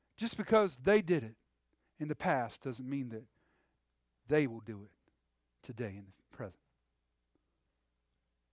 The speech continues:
And can I just say this? I just feel the Holy Spirit wants to say this. If you're here today and you have forgiven somebody of something in the past, don't continue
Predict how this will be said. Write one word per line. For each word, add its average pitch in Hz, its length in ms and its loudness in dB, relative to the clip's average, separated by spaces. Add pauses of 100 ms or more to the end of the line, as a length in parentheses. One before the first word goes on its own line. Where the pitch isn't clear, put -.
(720)
And 123 80 -16
can 190 140 0
I 190 60 -2
just 247 240 -6
say 175 240 0
this? 131 280 -8
I 151 60 -8
just - 260 -12 (320)
feel 170 160 -4
the 135 120 -6
Holy 135 220 -4
Spirit 139 420 -4 (920)
wants 147 180 -6
to 151 80 -8
say 139 220 -2
this. 135 240 -6
If - 160 -10
you're 214 180 -4 (260)
here 185 240 0
today 165 380 0 (240)
and 147 160 -6
you 165 120 -4
have 160 140 0
forgiven 165 640 4
somebody 131 640 -4 (1500)
of 131 120 -6
something 151 480 -4
in 123 120 -8
the 113 80 -10
past, - 680 -10 (1120)
don't 220 260 6
continue 185 800 0